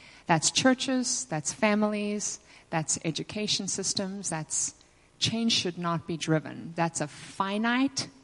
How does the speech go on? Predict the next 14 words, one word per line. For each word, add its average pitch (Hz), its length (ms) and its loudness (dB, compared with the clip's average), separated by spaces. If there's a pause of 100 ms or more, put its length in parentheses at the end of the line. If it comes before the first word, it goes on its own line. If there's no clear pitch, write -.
(340)
mentality. - 840 -4 (1900)
All 165 80 -10
right. 143 200 -6 (1160)
Um, 165 540 2 (1800)
Zach, 190 240 -2
skip - 400 0
number 285 320 6
eleven, 175 480 0
please, 170 480 -2
and 170 180 -2
put 185 140 2
on 175 160 4
number 160 260 0
twelve. 170 800 -4